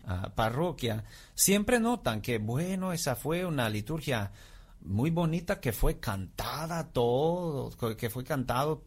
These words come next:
completamente, eh, no fue simplemente leída la misa, eh, pero bueno, que, que también es más larga.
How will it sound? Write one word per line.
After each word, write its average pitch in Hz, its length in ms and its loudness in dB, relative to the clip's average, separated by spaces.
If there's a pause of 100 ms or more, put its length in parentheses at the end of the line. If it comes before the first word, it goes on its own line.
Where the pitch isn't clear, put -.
completamente, 170 1080 -2 (380)
eh, 107 260 0
no 139 140 2
fue 151 160 -2
simplemente 139 960 0
leída 110 760 2
la 123 140 -2
misa, 117 440 -4 (340)
eh, 104 640 0 (100)
pero 123 600 2
bueno, 160 560 -2 (280)
que, 113 540 -2
que 131 140 0
también 170 420 2
es 226 180 0
más 151 280 4
larga. 165 420 -4